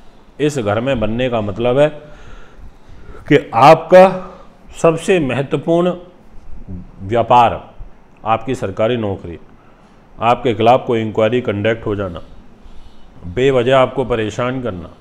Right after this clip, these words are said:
उलझाने की कोशिश करना, गुप्त रूप से चिंताओं का सताना, ऐसा एक ग्रह गोचर यहाँ पर चालू होगा, इसलिए आपको भी ध्यान रखना पड़ेगा। पर देवगुरु बृहस्पति की और राहु की,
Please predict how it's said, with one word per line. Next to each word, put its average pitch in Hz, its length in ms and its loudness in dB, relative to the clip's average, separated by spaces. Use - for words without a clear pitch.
उलझाने 120 500 -2
की 135 120 -4
कोशिश 120 440 -6
करना, 104 340 -4
गुप्त 151 360 -2
रूप 151 220 2
से 160 180 -4
चिंताओं 131 500 0
का 175 120 2
सताना, 95 520 -6
ऐसा 120 300 -2
एक 107 140 -4
ग्रह 104 240 -4
गोचर 101 340 -6
यहाँ 92 160 -8
पर 92 140 -10
चालू 92 320 -6
होगा, 113 320 0
इसलिए 104 320 -6
आपको 92 300 -8
भी 92 120 -8
ध्यान 92 280 -10
रखना 104 240 -8
पड़ेगा। 113 360 -6
पर 120 140 0
देवगुरु 135 540 -2
बृहस्पति 127 580 -4
की 139 180 -2
और 127 140 -2
राहु 113 400 0
की, 120 220 -4